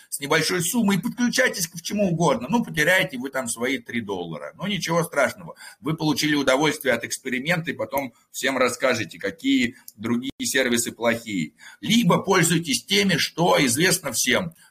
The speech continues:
Всем понятно, Осмозис не скам, Джунасвап не скам. Ну вот всё, типа, очень круто. А, а какие-то другие там, типа,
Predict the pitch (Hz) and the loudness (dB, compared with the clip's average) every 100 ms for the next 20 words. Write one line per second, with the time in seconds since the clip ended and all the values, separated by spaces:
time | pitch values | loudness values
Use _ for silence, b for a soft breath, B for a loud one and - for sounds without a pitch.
0 | - 240 240 170 170 170 156 123 120 123 | -2 2 2 2 2 2 2 2 2 2
1 | 214 220 170 160 - - 139 165 - 143 | 2 2 2 0 -4 -8 -6 -6 0 2
2 | 123 107 - 175 175 165 196 208 131 127 | 2 -2 -6 -4 -2 0 2 2 0 -6
3 | 117 - 117 104 90 90 98 - 147 135 | -6 -2 0 0 -6 -6 -6 -6 -8 -10
4 | - 90 90 - _ 151 156 117 104 110 | -10 -18 -20 -20 _ -6 -6 -6 -8 -10
5 | 87 85 - b b _ 120 120 120 113 | -10 -14 -16 b b _ 2 4 4 4
6 | 120 151 170 165 202 170 165 175 170 233 | 2 2 2 2 0 -2 -2 -2 0 0
7 | - 147 117 117 107 82 80 | 2 0 -2 -6 -12 -14 -16